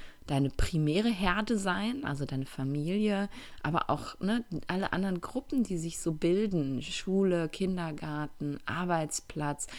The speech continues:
Freundesbereiche, also Freundschaften, Cliquen, Sportvereine, alles sind ja im Endeffekt Gruppen, in die wir uns einfügen und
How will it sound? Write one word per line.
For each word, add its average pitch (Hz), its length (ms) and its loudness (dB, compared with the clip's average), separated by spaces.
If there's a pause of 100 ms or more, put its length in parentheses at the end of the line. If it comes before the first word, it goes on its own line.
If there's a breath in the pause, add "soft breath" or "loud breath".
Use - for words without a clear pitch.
(220 loud breath)
Freundesbereiche, 170 1800 0
also 147 200 -6
Freundschaften, 180 1120 -2
Cliquen, 180 680 2 (380 loud breath)
Sportvereine, 170 1160 0
alles 214 300 4
sind 202 200 0
ja 180 240 0 (600)
im 180 100 6
Endeffekt 185 380 2
Gruppen, - 380 2
in 185 120 4
die 175 140 0
wir 175 120 -2
uns 156 260 -4
einfügen 185 920 2 (460 loud breath)
und 190 460 4